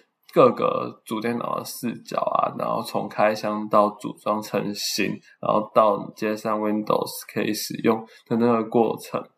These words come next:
以及结合介绍这样一个组织，然后说拍摄这个影片，其实让我学习到蛮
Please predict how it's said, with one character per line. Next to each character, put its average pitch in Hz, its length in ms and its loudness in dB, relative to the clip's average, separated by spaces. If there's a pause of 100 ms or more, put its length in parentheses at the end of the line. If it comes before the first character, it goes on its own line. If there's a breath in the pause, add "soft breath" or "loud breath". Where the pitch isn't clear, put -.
(460)
以 117 80 0
及 110 160 0
结 107 280 2
合 107 300 2
介 110 220 0
绍 107 180 2
这 110 80 0
样 104 140 0
一 - 40 -10
个 117 120 -2
组 110 360 -4
织， - 180 -8
然 113 140 0
后 107 60 -4
说 110 140 -2
拍 110 180 2
摄 110 140 0
这 107 80 0
个 110 80 0
影 - 160 -8
片， 107 120 -2
其 110 120 -2
实 110 60 0
让 110 120 6
我 - 160 0
学 - 180 -8
习 - 160 -8
到 58 140 2
蛮 50 180 -4